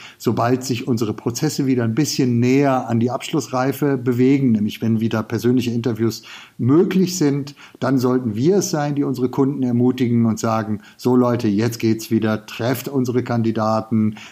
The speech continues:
lernt euch persönlich kennen, glaubt an die Zukunft“, denn das ist auch eine zwingende Voraussetzung für Einstellungen,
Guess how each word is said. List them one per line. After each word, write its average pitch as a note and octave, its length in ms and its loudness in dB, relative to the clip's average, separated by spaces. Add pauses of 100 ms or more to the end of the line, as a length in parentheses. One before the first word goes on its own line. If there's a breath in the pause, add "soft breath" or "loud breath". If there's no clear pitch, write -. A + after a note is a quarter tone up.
lernt B2 320 0
euch C3 160 0
persönlich A#2+ 580 2
kennen, A2+ 480 2
glaubt A2+ 380 -2
an C3 140 0
die B2+ 100 0
Zukunft“, A#2 580 0 (280 loud breath)
denn A2+ 100 4
das A#2 220 0
ist A#2 100 -4
auch G#2+ 180 -6
eine G#2+ 120 0
zwingende D3 320 2
Voraussetzung A#2 680 -2
für A2 200 -6
Einstellungen, G#2 680 -2